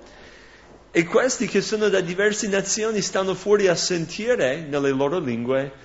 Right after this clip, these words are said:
le lodi di Dio. E quindi hanno iniziato di pensare: "Ma cosa sta succedendo?" Versetto dodici.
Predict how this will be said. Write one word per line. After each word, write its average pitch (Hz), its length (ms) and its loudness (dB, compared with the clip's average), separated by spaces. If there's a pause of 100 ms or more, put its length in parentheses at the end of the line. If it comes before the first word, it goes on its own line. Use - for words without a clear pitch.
(840)
le 131 160 4
lodi 139 300 4
di 131 140 -2
Dio. 151 360 -4 (1120)
E 123 260 4
quindi 147 260 2
hanno 143 420 2
iniziato 147 560 2
di 139 140 0
pensare: 147 500 2
"Ma 143 220 2
cosa 185 260 -4
sta 175 240 2
succedendo?" 180 560 -2
Versetto 120 400 -4
dodici. 104 600 -2